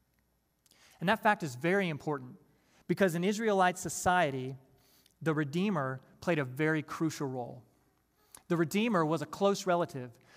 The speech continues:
who would come to someone who is in need and care for them. So, for example, if someone was murdered, the, the redeemer, the kinsman redeemer, would ensure that justice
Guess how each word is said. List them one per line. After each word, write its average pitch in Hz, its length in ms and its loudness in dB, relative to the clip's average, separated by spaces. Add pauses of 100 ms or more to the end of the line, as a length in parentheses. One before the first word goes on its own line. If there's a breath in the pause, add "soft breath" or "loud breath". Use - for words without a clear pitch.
(100)
who 202 100 2
would 175 160 2
come 233 240 2
to 196 80 -2
someone 151 320 -2
who 147 140 -2
is 156 120 -2
in 151 140 -4
need 131 380 -6 (240 soft breath)
and 151 120 -6
care 151 200 0
for 135 120 -10
them. 120 280 -14 (840 soft breath)
So, 165 180 -2
for 160 140 0
example, 151 560 -2 (160 loud breath)
if 165 140 -2
someone 196 320 2
was 151 120 -2
murdered, 135 480 0 (720 soft breath)
the, 147 320 0
the 147 160 -4
redeemer, 160 580 -4 (280)
the 156 100 -8
kinsman 190 420 -4
redeemer, 147 520 -4 (200 loud breath)
would 160 160 0
ensure 151 520 0
that 135 160 -6
justice 151 580 -2